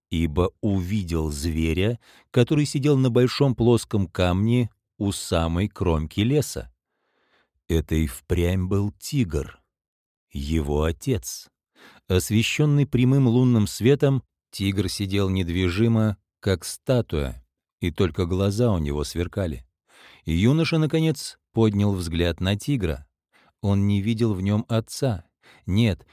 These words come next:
теперь перед ним стоял дикий зверь, стоял враг,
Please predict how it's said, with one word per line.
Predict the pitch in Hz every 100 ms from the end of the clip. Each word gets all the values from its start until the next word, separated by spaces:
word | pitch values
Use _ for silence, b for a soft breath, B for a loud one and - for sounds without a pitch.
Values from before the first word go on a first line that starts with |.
| b -
теперь | 110 147 143
перед | 139 127 120
ним | 139 127
стоял | - 131 127
дикий | 95 127 - 131
зверь, | 113 127 147 92 - _
стоял | - - 85 95 95
враг, | 82 92 120 107 80